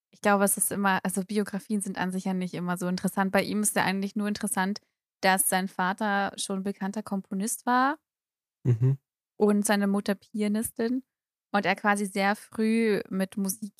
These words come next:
Speaker 1: in Berührung gekommen ist und auch mit Theater und er mit sechs Jahren schon angefangen hat zu komponieren.
Speaker 2: Mhm.
Speaker 1: Und das hat mich irgendwie total an Mozart erinnert, so diese
Speaker 2: Ja, ein bisschen, ja.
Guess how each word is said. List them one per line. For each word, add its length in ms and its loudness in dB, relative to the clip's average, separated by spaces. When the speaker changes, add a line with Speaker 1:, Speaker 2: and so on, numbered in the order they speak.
Speaker 1:
in 140 -2
Berührung 440 0
gekommen 460 -4
ist 180 0
und 100 -6
auch 240 0
mit 140 0
Theater 600 2
und 220 -2
er 160 6
mit 460 0
sechs 360 0
Jahren 260 2
schon 160 -6
angefangen 520 -4
hat 140 -4
zu 80 -6
komponieren. 720 2
Speaker 2:
Mhm. 100 0
Speaker 1:
Und 100 2
das 140 4
hat 120 4
mich 240 0
irgendwie 240 0
total 340 2
an 120 4
Mozart 420 2
erinnert, 520 -2
so 100 -2
diese 300 -2
Speaker 2:
Ja, 220 6
ein 40 2
bisschen, 260 4
ja. 240 4